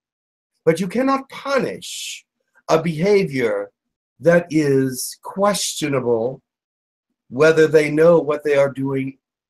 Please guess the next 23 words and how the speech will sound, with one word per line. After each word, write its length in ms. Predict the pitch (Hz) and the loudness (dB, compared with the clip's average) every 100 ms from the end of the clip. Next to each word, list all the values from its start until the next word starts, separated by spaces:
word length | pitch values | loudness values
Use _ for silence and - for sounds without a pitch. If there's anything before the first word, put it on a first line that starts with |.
| _ _ - | _ _ -4
is 320 | 190 180 127 | -4 -4 -2
right 260 | 113 95 | -2 -2
or 120 | 87 82 | -8 -10
wrong. 240 | 82 - _ _ _ _ _ _ _ - | -12 -14 _ _ _ _ _ _ _ -2
That 260 | 147 151 147 | 2 2 0
is 140 | 139 | -2
why 220 | 135 135 | 0 0
you 180 | 131 127 | -2 -2
must 380 | 127 135 - - - | -2 -4 -8 -16 -10
continue 1000 | 143 135 - - 196 175 120 98 80 - _ _ _ _ _ 113 | -8 -8 -10 -2 0 2 0 -8 -12 -18 _ _ _ _ _ -2
with 240 | 151 165 | -2 0
the 140 | 165 160 | 0 0
attention 760 | 151 - 190 165 - 98 87 | 0 -2 0 0 -6 -8 -8
and 120 | 107 113 | -10 -8
the 160 | 120 139 | -8 -8
explanation 1160 | 147 - 131 135 127 143 139 135 - 85 80 _ _ - | -10 -10 -6 -4 0 0 0 -2 -8 -14 -16 _ _ -6
of 80 | 123 | -4
who 220 | 131 202 | 0 0
you 220 | 220 240 240 | 0 -2 -2
are. 460 | 226 262 170 - _ _ _ _ _ _ _ _ - | -2 -2 -4 -10 _ _ _ _ _ _ _ _ -2
Who 220 | 208 277 | 2 2
you 460 | 214 139 220 254 - | 2 2 4 4 2
are 540 | 127 120 104 98 110 | -4 -2 -2 -2 -4